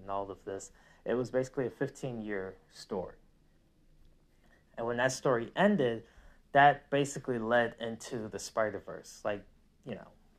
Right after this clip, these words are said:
But The Amazing Spider-Man started in the sixties and, in a sense, is still going on today.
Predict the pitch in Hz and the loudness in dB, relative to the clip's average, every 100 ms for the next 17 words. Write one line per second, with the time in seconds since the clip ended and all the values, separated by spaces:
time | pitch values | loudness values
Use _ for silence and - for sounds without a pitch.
0 | - 175 - - _ _ _ - _ - | 10 10 10 -4 _ _ _ -20 _ -20
1 | - _ _ _ _ _ _ _ _ _ | -20 _ _ _ _ _ _ _ _ _
2 | _ _ - 104 98 226 262 185 - 135 | _ _ -10 -2 6 6 6 2 4 4
3 | 117 104 107 - - 143 156 151 151 131 | 2 -4 -4 -4 6 6 8 4 0 -6
4 | 113 98 - 269 262 - 92 85 80 - | -8 -10 -2 -2 -2 -10 -16 -16 -18 -20
5 | - _ _ _ _ 113 117 110 107 - | -20 _ _ _ _ -8 -6 -8 -12 -16
6 | - - - 135 123 - - 160 147 120 | -20 -20 -8 -4 -4 -2 2 2 2 -8
7 | 117 - 135 113 123 107 110 104 101 95 | -8 -4 -2 -2 -2 -2 -2 -4 -6 -6
8 | 107 98 | -4 -4